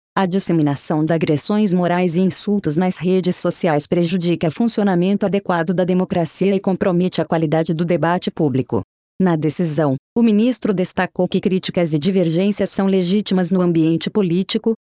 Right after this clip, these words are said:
mas não autorizam a utilização de ofensas que ultrapassem os limites do direito e do decoro exigido no exercício de mandato parlamentar.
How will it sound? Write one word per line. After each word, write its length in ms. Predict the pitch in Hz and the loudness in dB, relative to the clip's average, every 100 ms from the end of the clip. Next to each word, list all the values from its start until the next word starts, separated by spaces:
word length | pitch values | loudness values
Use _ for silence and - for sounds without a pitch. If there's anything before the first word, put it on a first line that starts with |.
| - | -2
mas 220 | 185 180 | 0 2
não 180 | 208 190 | 0 0
autorizam 600 | 190 220 190 220 220 214 | 0 0 2 0 0 0
a 40 | |
utilização 680 | 190 190 175 170 151 - 190 | 0 0 0 0 -2 -2 0
de 100 | 185 | 0
ofensas 540 | 180 - 170 156 196 - | 0 0 0 0 -4 -2
que 100 | 175 | -2
ultrapassem 760 | 165 202 - 185 185 - 175 | 0 -2 -2 -2 0 0 0
os 120 | 151 | 0
limites 520 | 160 165 165 180 170 147 | 0 0 2 0 -2 -2
do 100 | 156 | -2
direito 400 | 175 175 185 190 | 0 0 0 -2
e 60 | |
do 100 | 165 | -2
decoro 460 | 156 147 202 190 190 | -2 -2 -2 0 0
exigido 560 | 156 165 156 185 175 | 0 0 0 0 0
no 100 | 180 | 0
exercício 580 | 165 151 147 - 202 196 | 0 -2 -4 -2 -2 -2
de 80 | 180 | 0
mandato 540 | 208 190 165 180 180 | 0 2 2 0 0
parlamentar. 720 | 180 202 202 202 214 - 135 | -2 0 2 2 0 0 -2